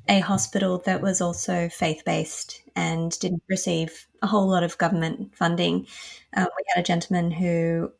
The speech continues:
had been admitted to the palliative care ward and he was on his last legs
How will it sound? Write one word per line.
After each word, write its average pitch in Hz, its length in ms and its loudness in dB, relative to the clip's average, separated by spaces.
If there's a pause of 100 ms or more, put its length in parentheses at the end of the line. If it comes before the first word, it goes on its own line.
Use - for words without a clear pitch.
(200)
had 180 220 -2
been 175 220 0
admitted 170 460 -2
to 170 380 0
the 190 60 0
palliative 170 400 -2
care 170 280 0
ward 165 360 -2
and 165 300 -2
he 240 140 6
was 240 160 4
on 240 140 4
his 208 180 0
last 180 460 -4
legs - 440 -2